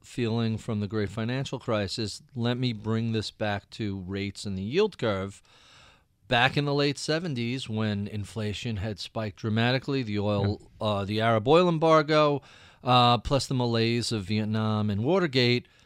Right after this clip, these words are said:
Speaker 1: then Fed Chief Paul Volcker
Speaker 2: Yeah.
Speaker 1: spiked rates to, pick a number, fifteen percent. It
Speaker 2: Yeah.
Speaker 1: broke the back of inflation,
Speaker 2: Yeah.
Speaker 1: and then we were looking at a thirty-plus year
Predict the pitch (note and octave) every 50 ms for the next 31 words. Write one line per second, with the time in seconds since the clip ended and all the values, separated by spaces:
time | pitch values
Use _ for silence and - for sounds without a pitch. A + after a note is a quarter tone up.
0 | _ _ _ _ _ _ _ _ _ _ _ _ - A#2 G#2 G2+ G2+ A#2+ C3 C3+
1 | C#3+ D3+ D#3 D#3 D#3 D3+ D3 D3 C3+ - _ - - - - B2+ B2+ B2 - -
2 | - C#3 B2+ A2+ - - - - C#3 C3+ C3 B2+ A#2 B2 C#3 F3 G3 F3 - A#2+
3 | - A#3+ A#3 G#2+ - G#2+ G#2 G#2 G#2 G#2+ A2+ A#2+ C#3+ C3 - B2+ A#2+ A#2+ C3+ D3
4 | - - - - - A#2 G#2+ G2+ G2+ G2+ G2 G2 G3 F#3+ - - C#3+ C3+ - C#3
5 | C3 B2 A2 F2 - - - D3 C#3 - - D#3 D3 C3+ - C#3 - - C3+ C3
6 | C3+ D3+ D#3 - - - - - - - _ _ _ - - C3+ A#2 A#2+ B2+ A#2
7 | G2 C3 C#3 D3+ E3 F#3 F3 - E3+ D3+ B2 D3+ D3 C#3 C#3 - - C3 B2+ B2+
8 | - - C3+ B2+ B2 A#2+ G#2+ G#2+ A#2 C3+ C3 C3+ C3+ - _ - B2 B2+ B2+ B2+
9 | C3 C#3 C#3 C#3 C#3 C3 C3+ C#3 C#3+ D3 C#3+ C#3+ C#3+ C3+ - _ _ _ _ -
10 | C3 C3 C#3 C#3 C3+ C#3 D#3 G#3 A#3 - - F3 D3 C#3 B2+ B2 A#2+ G#2 - -
11 | - - - C#3 C3 C3 C3 C3 C#3+ C#3 C3 B2 - - - A#2 A2 - - -
12 | A#2+ A2+ A2+ A2+ A2+ A2 A2 G#2+ G#2